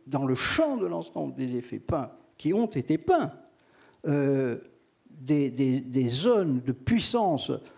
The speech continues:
absolument, euh, sidérantes. Euh, et, et à mes yeux, c'est, c'est elles qui font le monde humain. Hein ?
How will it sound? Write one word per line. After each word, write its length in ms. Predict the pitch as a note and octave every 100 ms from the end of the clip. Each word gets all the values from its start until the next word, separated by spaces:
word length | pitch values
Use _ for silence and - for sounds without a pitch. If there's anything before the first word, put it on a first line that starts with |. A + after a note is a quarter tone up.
| -
absolument, 840 | - - - B2+ B2+ B2+ B2 A#2 A2
euh, 60 |
sidérantes. 840 | G#2 - A#3+ E3 C4+ F4 B3+ - - - _ _ C#3+
Euh, 320 | C#3+ C#3 C3+ E3+
et, 520 | C#3+ C3+ C3 A#2+ - _ _ _ _ -
et 220 | C3 A2+ - _ _ _ _ _ _ _ -
à 60 |
mes 140 | E3+ G3+
yeux, 180 | B3+ C#4
c'est, 200 | - -
c'est 260 | F3 E3+
elles 220 | F#4+ C#4
qui 160 | - D3+
font 440 | - - D4 C#4+
le 80 | D#3+
monde 280 | C#3 C#3+ B2+
humain. 300 | A#2 A2+ G#2+ - _ _ _ _ _ _ _ _
Hein ? 180 | B2 D#3+